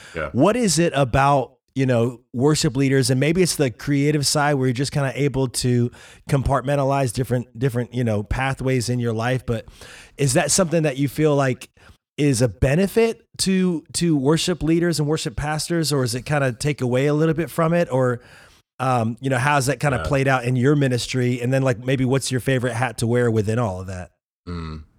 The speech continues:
Speaker 1: yeah, that's, I do think that that is the case, that we, we end up wearing a lot of hats. Um, I feel like the, the sort of, like, classic example is the worship leader who has to, like, build the website, you know? Um, and that was me,
Speaker 2: <laughs>
Speaker 1: you know, I
Speaker 2: Right,
Speaker 1: did that.
Speaker 2: right.
Speaker 1: I did that.
Speaker 2: Yeah.
Speaker 1: The first church I served at.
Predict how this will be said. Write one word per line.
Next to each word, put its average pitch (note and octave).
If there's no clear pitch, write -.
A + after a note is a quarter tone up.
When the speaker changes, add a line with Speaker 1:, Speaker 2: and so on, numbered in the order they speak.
Speaker 1:
yeah, E2+
that's, -
I G2
do B2+
think G#2
that F#2
that E2+
is D#2+
the -
case, D#2
that E2
we, E2
we F2
end F2
up E2+
wearing D#2+
a D2+
lot D2
of D2+
hats. D#2+
Um, F2
I G#2+
feel C3+
like B2
the, F#2
the A#2
sort A#2
of, F#2+
like, F2
classic F#2
example D#2
is D#2
the E2
worship D#2+
leader D2+
who D#2+
has D#2
to, D#2+
like, D2+
build E2
the D2+
website, D#2
you F2+
know? D#2
Um, D#2
and C3+
that F#3
was -
me, F#2+
Speaker 2:
<laughs> -
Speaker 1:
you A2+
know, G#2
I -
Speaker 2:
Right, -
Speaker 1:
did -
that. -
Speaker 2:
right. D3
Speaker 1:
I A#2+
did G#2
that. G2+
Speaker 2:
Yeah. C#3+
Speaker 1:
The G#2+
first A#2+
church A2+
I A#2
served G2
at. -